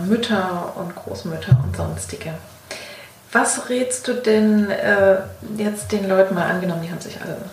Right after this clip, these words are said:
super vorbereitet und so weiter. Und wie können sich denn aber Mütter und Väter nach der Geburt stärken, um gut in die neue Lebensphase zu kommen? Wir haben, wir sind ja schon ein bisschen drauf gekommen, aber fällt dir da noch was ein? Also was vielleicht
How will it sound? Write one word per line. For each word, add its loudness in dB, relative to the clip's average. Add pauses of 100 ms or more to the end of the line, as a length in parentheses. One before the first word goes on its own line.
(100)
super -4 (340)
vorbereitet 2
und -8
so -6
weiter. -2 (320)
Und 6
wie 2
können 0
sich -6
denn 2
aber 2
Mütter 4
und -2
Väter 0 (180)
nach 4
der -2
Geburt -6
stärken, -6
um -4
gut -4
in -4
die 0
neue -4
Lebensphase -4
zu -8
kommen? 4 (260)
Wir 2
haben, 4
wir 8
sind 4
ja 6
schon 2
ein 2
bisschen 0
drauf 0
gekommen, 2
aber 0
fällt 0
dir 0
da -2
noch -2
was -2
ein? -4 (840)
Also -2
was -4
vielleicht -2